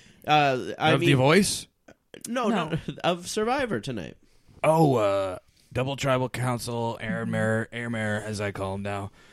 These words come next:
Speaker 2: and, uh, Missy Bird going home.
Speaker 1: Mm-hmm.
Speaker 3: Yeah.
Speaker 2: I'm just glad Elaine's still in there. Elaine and Janet, hang in there.
Speaker 1: Well, Missy was called a bully. A lot of people would call you a bully.
Speaker 2: Me?
Speaker 3: Yeah.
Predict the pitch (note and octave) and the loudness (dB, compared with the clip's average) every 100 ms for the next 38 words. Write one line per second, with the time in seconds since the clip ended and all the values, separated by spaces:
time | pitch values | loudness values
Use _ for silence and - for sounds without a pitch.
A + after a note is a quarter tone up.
0 | - _ - A2 G#2+ G#2+ G#2 G#2+ G2 G2 | -20 _ -8 -4 -4 -4 -6 -4 -4 -4
1 | G2 G2+ A2 A2 G#2+ A2 A2+ A2 A2 A2 | -4 -4 -4 -4 -2 -2 0 0 0 0
2 | A#2 C3 D3+ B2+ _ _ _ - B2 A2+ | -2 -2 -4 -6 _ _ _ -10 -6 -4
3 | A2 E3 F3 A#2 C#3 C3+ C3+ C#3+ D3 D3 | -4 -4 -4 -4 -4 -4 -2 2 2 4
4 | D3+ D#3+ D3+ C#3+ D3 D3 D3 C#3 C3 G#2+ | 6 6 4 2 4 4 2 2 2 -2
5 | - _ - C3 C3+ D3 C#3+ C3 C#3 C#3 | -10 _ -6 0 0 0 -2 -2 -2 -4
6 | A#2+ B2+ C3+ C#3+ C#3 C#3+ C3 A#2+ G#2 - | -6 -4 -4 -2 -2 -2 -4 -4 -6 -12
7 | - _ _ - F3 D3+ F3 - A3+ B2+ | -20 _ _ -2 0 2 2 0 -4 -4
8 | E3 D3 G#2 B2+ B3+ F#3 G#2+ D#3 G3 F3+ | -2 -2 0 -2 0 -2 -4 -8 -8 -8
9 | E3 C#3 C3 - D3 B2+ G#3 G#3+ B2+ A2 | -8 -8 -6 -2 -2 0 0 0 0 0
10 | F#2+ - - C#3+ C4 C4+ - F#3+ F3 | -4 -8 0 4 6 6 4 -2 -4